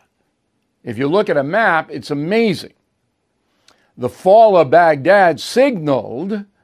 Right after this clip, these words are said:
the end of Islam's golden age. For the next four hundred years, the Middle East and the Arabian Peninsula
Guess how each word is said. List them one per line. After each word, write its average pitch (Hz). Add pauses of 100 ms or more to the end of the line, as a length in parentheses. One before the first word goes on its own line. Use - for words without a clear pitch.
(640)
the 147
end 202
of 165
Islam's 143
golden 139
age. 190 (640)
For 139
the 147
next 156
four 156
hundred 139
years, 196
the 156
Middle 143
East 196
and 190
the 170
Arabian 151
Peninsula 151